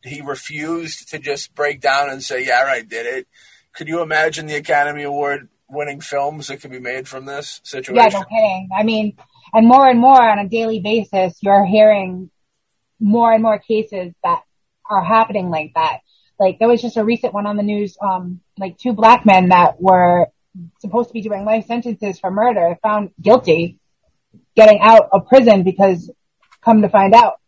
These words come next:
Speaker 2: it was, they were actually telling the truth when they said they didn't do it. Imagine that.
Speaker 1: It's a horrifying thing, you know.
Speaker 2: You know, they, they, they, they did,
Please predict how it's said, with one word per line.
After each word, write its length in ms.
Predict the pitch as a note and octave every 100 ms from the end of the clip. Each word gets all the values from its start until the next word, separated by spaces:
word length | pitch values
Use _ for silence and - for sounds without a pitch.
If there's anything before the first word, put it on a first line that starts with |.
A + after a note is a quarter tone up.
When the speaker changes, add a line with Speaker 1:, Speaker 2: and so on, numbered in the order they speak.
| F#3+
Speaker 2:
it 120 | F#3
was, 120 | F3+
they 140 | E3+ G3
were 160 | F3
actually 300 | F3+ G3 -
telling 420 | F3 G#3+ G3+ F#3+ E3+
the 60 |
truth 240 | E3 G#3 A3
when 120 | E3+
they 160 | E3+ E3
said 140 | F3 E3+
they 120 | E3
didn't 320 | E3 D#3+ D#3
do 180 | E3 E3+
it. 160 | - -
Imagine 480 | G3+ C4 D4 D#4+ D#4
that. 400 | E4+ G4+ G4+ - _ _ _ _ _ _
Speaker 1:
It's 180 | - -
a 60 | D#3
horrifying 600 | D#3 D#3 D3 E3 D3+ C#3
thing, 400 | D#3 D#3 C3+ -
you 80 | C#3
know. 400 | B2+ A#2+ A2 G#2+ - _ _
Speaker 2:
You 100 | G#3
know, 140 | G#3+ A#3+
they, 240 | A3+ A3
they, 140 | A#3+ A#3
they, 220 | B3+ G3+
they 120 | B3 A#3+
did, 240 | C4 G3+